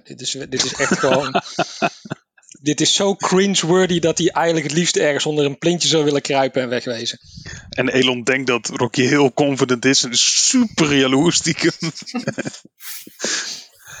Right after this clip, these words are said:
Speaker 1: Rocky sterft duizend doden deze aflevering.
Speaker 2: <laughs>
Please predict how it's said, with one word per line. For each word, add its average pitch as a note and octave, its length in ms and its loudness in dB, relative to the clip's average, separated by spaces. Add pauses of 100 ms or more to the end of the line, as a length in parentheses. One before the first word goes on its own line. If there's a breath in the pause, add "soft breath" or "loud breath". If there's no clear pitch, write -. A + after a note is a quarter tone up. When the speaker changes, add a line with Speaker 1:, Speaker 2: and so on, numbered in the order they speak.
(380 loud breath)
Speaker 1:
Rocky E3 360 0
sterft D#3+ 440 0
duizend D3+ 360 2
doden C#3 280 2
deze C3+ 260 2
aflevering. C3+ 540 0
Speaker 2:
<laughs> C4 120 2